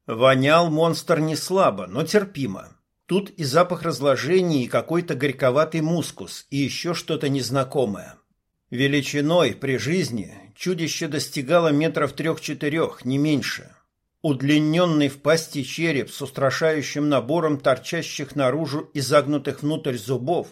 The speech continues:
мог, наверное, перемолоть человека в фарш за секунды. Вся голова покрыта хорошо подогнанными друг к другу мелкими бляшками природной брони. Тело очень сильно развито и тоже покрыто во многих местах костяными пластинами.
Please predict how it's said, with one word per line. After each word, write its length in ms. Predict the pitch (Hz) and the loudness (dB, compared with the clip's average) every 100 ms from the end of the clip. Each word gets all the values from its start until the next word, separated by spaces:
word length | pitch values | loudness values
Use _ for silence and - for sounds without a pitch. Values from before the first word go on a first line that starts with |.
| _ _ | _ _
мог, 280 | 151 190 175 | 0 0 0
наверное, 520 | 160 170 165 165 151 | 0 0 0 -2 -2
перемолоть 560 | 151 147 143 147 170 | -2 0 2 0 -2
человека 560 | 131 - 143 147 160 131 | -8 0 2 2 -2 -6
в 60 | - | -8
фарш 480 | - 170 - - | -6 -2 -2 -4
за 200 | 117 120 | -6 -4
секунды. 600 | 139 151 139 156 110 85 - _ _ _ _ | -4 -4 -2 -2 -2 -6 -16 _ _ _ _
Вся 380 | _ - 143 147 | _ -6 4 4
голова 640 | 131 143 143 135 165 143 - | 6 6 6 8 6 4 0
покрыта 440 | 131 120 143 156 147 | 0 0 -2 0 0
хорошо 400 | 139 135 - 123 | 2 2 0 0
подогнанными 760 | 135 131 143 139 147 143 143 | 2 2 0 0 2 4 2
друг 360 | 123 143 156 110 | 2 -2 -2 -4
к 60 | |
другу 360 | 101 160 147 147 | -2 0 0 0
мелкими 520 | 139 151 147 139 135 | 2 2 0 -2 -2
бляшками 600 | 110 123 151 - - 151 | -2 0 0 0 -4 -4
природной 580 | 139 143 135 123 104 131 | -2 -2 0 0 -2 -4
брони. 560 | 117 131 123 101 67 - _ _ _ _ | -2 0 0 -4 -12 -20 _ _ _ _
Тело 360 | - 147 143 208 - | -2 4 4 4 0
очень 320 | 143 139 135 | -4 -2 -2
сильно 360 | - 147 143 | 0 2 4
развито 540 | 135 156 165 135 139 131 | 4 2 2 -2 -4 -4
и 100 | 117 | -4
тоже 320 | - 151 135 | -4 -2 -2
покрыто 520 | 131 131 151 165 165 | -2 -2 -2 -2 0
во 100 | 139 | 2
многих 460 | 131 147 143 135 135 | 2 0 0 -4 -4
местах 580 | 131 - - 156 160 - | -6 -6 -2 -2 -2 -6
костяными 560 | 139 - 160 143 131 | -8 -4 0 0 0
пластинами. 840 | 127 131 135 - 135 110 90 55 | -2 0 0 -2 -6 -6 -8 -14